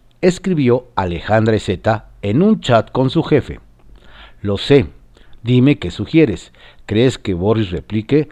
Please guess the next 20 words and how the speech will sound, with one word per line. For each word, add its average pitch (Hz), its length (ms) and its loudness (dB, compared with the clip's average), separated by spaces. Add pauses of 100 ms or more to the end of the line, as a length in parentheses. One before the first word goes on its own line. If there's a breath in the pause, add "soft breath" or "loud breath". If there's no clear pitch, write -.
(200 soft breath)
o 101 140 -4
mejor 95 400 -4
silencio?", 117 600 -2 (440)
respondió 180 560 2
Francisco 110 540 -2
Estrada, 110 420 0 (300 loud breath)
secretario 113 800 0
ejecutivo 113 540 -4
de 117 100 2
la 95 100 0
Comisión 85 440 -6
Nacional 95 380 -4
de 95 100 -4
los 85 180 -8
Derechos 73 400 -14
Humanos. 123 520 -2 (680 loud breath)
"Dejemos 226 400 4
que 180 100 0
pase 170 300 2
así", 175 280 0